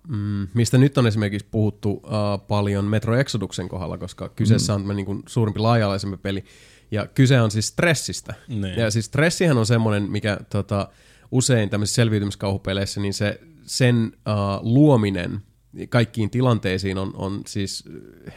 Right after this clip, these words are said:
Speaker 1: ensiarvoisen tärkeää, että pelaajalla
Speaker 2: Mm.
Speaker 1: pysyy semmonen jatkuva, äh, tasapainoilufiilis, että, että sulla ei ole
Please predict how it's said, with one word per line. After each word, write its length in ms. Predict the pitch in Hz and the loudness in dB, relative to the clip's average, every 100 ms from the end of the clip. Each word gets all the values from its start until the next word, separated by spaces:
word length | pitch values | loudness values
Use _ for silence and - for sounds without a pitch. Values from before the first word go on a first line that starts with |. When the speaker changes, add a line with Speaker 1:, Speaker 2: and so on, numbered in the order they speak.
| - | -2
Speaker 1:
ensiarvoisen 520 | 131 127 117 117 135 | 2 4 4 4 2
tärkeää, 440 | 165 220 117 98 95 | 0 0 -2 -4 -6
että 180 | - - | -6 -4
pelaajalla 300 | 117 113 110 | 0 2 2
Speaker 2:
Mm. 80 | 104 | 2
Speaker 1:
pysyy 320 | 185 180 135 | 0 4 2
semmonen 360 | 120 113 107 110 | 4 2 2 2
jatkuva, 440 | 139 - 113 104 98 - - - - | 2 0 -4 -2 -4 -10 -20 -20 -6
äh, 140 | 107 104 | -2 0
tasapainoilufiilis, 1000 | - 147 139 - 104 101 98 101 110 104 | 2 4 4 2 0 0 -2 -4 -2 -2
että, 180 | 98 - | -4 -10
että 160 | 104 - | -12 -10
sulla 260 | - 127 | 0 4
ei 20 | |
ole 40 | 123 | 4